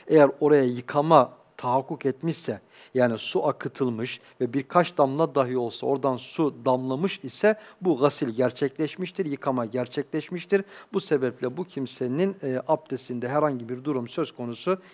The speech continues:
yani bir sıkıntı söz konusu değildir. E, yine bir konu daha var. E, fazla uzvu olan kimselerin durumu nedir? E, eller yıkanacak diyoruz ama adamın elinde altı parmağı var.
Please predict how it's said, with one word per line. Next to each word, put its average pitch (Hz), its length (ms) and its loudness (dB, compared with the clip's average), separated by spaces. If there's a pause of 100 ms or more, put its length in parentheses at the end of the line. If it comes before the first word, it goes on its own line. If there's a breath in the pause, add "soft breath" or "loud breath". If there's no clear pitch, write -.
yani 127 180 -2
bir 170 60 -4
sıkıntı 127 460 -10
söz 156 260 -4
konusu 123 600 -2
değildir. 135 460 0 (720 loud breath)
E, 165 200 -4
yine 220 220 -2
bir 190 60 -10
konu 165 360 -2
daha 139 280 6
var. 120 180 2 (440 soft breath)
E, 135 140 -2
fazla 156 420 4
uzvu 165 360 0
olan 156 300 4
kimselerin 156 760 0
durumu 127 360 0
nedir? 113 320 -4 (600 soft breath)
E, 135 60 -8 (240)
eller 160 320 6
yıkanacak 123 640 -2
diyoruz 143 240 -2
ama 165 200 2
adamın 143 280 0
elinde 131 320 0
altı 151 300 4
parmağı 135 560 6
var. - 160 -4